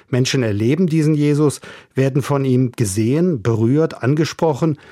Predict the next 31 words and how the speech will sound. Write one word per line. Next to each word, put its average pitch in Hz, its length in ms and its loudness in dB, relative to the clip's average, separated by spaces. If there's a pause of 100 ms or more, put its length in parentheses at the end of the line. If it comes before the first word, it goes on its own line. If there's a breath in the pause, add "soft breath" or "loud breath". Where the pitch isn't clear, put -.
(460 loud breath)
und 139 180 0
verändern 160 580 0
sich 113 380 -2
und 113 160 -4
ihr 104 100 -2
Leben. 117 380 -2 (760)
Blinde 123 320 0
können 98 260 -4
sehen, 123 460 -2 (380)
Kranke 123 420 -2
werden 104 240 0
gesund, 127 480 0 (500 loud breath)
egozentrische 143 800 -2
Menschen 131 580 0
öffnen - 380 -2
sich 101 180 -4
für - 160 -4
andere. 110 440 -4 (840)
Und 117 240 -4
auch 117 260 -2
Jesus 117 360 -2
selbst 104 400 -4
wird 107 160 -4
sich 120 180 -2
verwandeln. 104 600 -4 (720 soft breath)
Aber 123 200 -6
davon 185 320 -2
erzählt 135 420 -4
erst 104 180 -6
der 135 100 -4
Ostermorgen. 113 680 -4